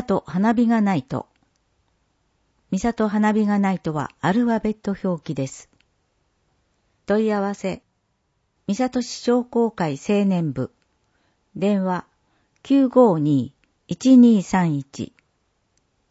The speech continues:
毎年大盛況の花火大会を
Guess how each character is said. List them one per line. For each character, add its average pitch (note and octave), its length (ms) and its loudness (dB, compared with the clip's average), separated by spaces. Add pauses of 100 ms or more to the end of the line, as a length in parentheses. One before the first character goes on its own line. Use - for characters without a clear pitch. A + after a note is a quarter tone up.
(720)
毎 A3 240 0
年 A#3 340 -6
大 A#3 280 2
盛 B3+ 220 0
況 B3 280 0
の F3 120 -2
花 F#3 260 -2
火 G3+ 100 -4
大 G3 240 -4
会 F3 280 -4
を D#3+ 180 -6